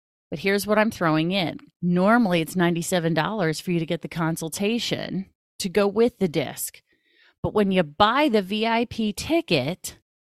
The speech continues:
for the summit, no matter when this is, when you buy the V I P ticket for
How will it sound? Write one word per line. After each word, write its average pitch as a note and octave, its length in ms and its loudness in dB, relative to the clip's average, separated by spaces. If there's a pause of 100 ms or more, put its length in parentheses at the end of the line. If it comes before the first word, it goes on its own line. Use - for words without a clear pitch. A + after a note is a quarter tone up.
(1040)
for G3 140 -2
the F3 120 0
summit, A3 500 -2
no F3+ 200 2
matter F#3 640 2
when A3+ 300 2
this A3+ 220 -2
is, E3 600 -2 (300)
when F3 160 -2
you E3+ 140 -2
buy F3+ 300 2
the B3+ 80 2
V A#3+ 180 0
I B3 120 2
P B3+ 200 -4
ticket - 380 -6
for A3 600 0